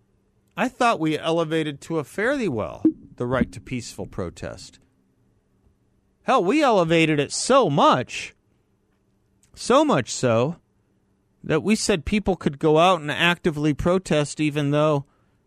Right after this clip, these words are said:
state governments were asking people not to do congregate settings indoors or outdoors. They had exceptions for political protests if they were left-wing. If the political protests were left-wing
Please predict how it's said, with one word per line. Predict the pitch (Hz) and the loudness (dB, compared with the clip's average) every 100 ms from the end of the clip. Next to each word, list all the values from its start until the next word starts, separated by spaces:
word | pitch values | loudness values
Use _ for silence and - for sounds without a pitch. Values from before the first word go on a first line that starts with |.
| _ _ _ | _ _ _
state | - - 170 160 - | -16 -4 0 0 2
governments | 156 160 147 147 - | 0 0 -2 -4 -6
were | 139 135 | -6 -2
asking | 143 147 - 147 | 0 -2 -6 -8
people | 131 147 143 135 | -4 -2 0 0
not | 143 143 | 0 -2
to | 147 | -4
do | 147 | -4
congregate | 139 165 147 139 139 139 | -2 0 0 -4 -6 -8
settings | - 175 180 107 101 | -4 -2 -2 -6 -8
indoors | 135 117 117 110 | -8 -4 -4 -4
or | 117 110 | -2 0
outdoors. | 110 - 92 82 69 - - _ _ _ _ _ _ _ _ _ _ - | 0 -2 -6 -6 -12 -18 -20 _ _ _ _ _ _ _ _ _ _ -4
They | 135 | 2
had | 156 151 | 2 2
exceptions | - - 240 - - 110 82 - | 0 0 0 0 -2 -2 -4 -12
for | - 127 | -6 -2
political | 147 139 135 - 110 | 0 2 0 0 -2
protests | - 156 - 120 107 - - | 0 0 0 -2 -2 -8 -6
if | 151 | -2
they | - 123 | 2 2
were | 117 117 | 2 2
left-wing. | 113 104 - 156 254 196 - _ _ _ _ _ _ _ _ _ _ _ _ _ _ _ | 2 0 -2 0 0 -2 -8 _ _ _ _ _ _ _ _ _ _ _ _ _ _ _
If | - | -16
the | - | -14
political | - 151 208 233 220 | -2 2 2 2 -2
protests | - 190 180 - 160 151 - - | 2 2 2 2 0 0 -6 -2
were | 123 | 0
left-wing | 120 190 - 147 131 143 147 143 143 | 2 2 0 -8 -2 2 2 2 -2